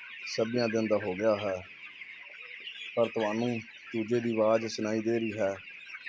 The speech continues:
ਦੇਖੋ ਚੂਜਾ ਕਿੰਨਾ ਰੌਲਾ ਪਾ ਰਿਹਾ ਹੈ, ਪਰ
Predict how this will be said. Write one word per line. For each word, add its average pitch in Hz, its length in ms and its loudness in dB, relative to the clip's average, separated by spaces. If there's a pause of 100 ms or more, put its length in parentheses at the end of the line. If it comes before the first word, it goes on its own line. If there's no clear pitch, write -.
(140)
ਦੇਖੋ 120 280 0
ਚੂਜਾ 113 460 4 (760)
ਕਿੰਨਾ 117 280 2
ਰੌਲਾ 113 260 6 (100)
ਪਾ 110 160 6
ਰਿਹਾ 110 220 6
ਹੈ, 104 200 0 (1000)
ਪਰ 113 240 8